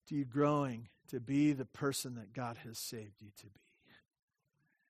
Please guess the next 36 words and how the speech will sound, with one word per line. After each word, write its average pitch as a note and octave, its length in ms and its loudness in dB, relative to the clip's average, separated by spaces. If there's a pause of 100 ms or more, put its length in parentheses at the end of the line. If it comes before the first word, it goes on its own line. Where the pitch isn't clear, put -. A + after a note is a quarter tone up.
(140)
It's - 160 -8
a C3 60 0
wall. - 580 -10 (1400)
Some E3+ 100 -4
of D#3 60 0
us D3 140 -2
are C3 60 -4
clinging D3+ 520 -2
to D3 140 -6
these B2+ 220 -2
sins C#3 440 -4
and A#2+ 140 -8
saying, A#2+ 480 -6 (480)
uh, C3 340 4
"I, D3 220 -2
I'm D#3 140 -2
a C#3+ 60 -2
saved F3+ 520 8
person, D#3+ 540 -2 (680)
but C#3 80 0
I B2+ 100 -2
continue E3+ 600 0
to E3 80 2
sin D#3 320 0
in D3 120 0
these C#3 240 -4
ways. B2+ 640 -4 (1040)
And C#3 100 0
it C3 120 -2
doesn't F3 320 2
bother E3 360 4
anybody, B2+ 520 0
including B2 500 -4
me," A#2+ 160 -6
and A#2 120 -8
it G#2+ 120 -10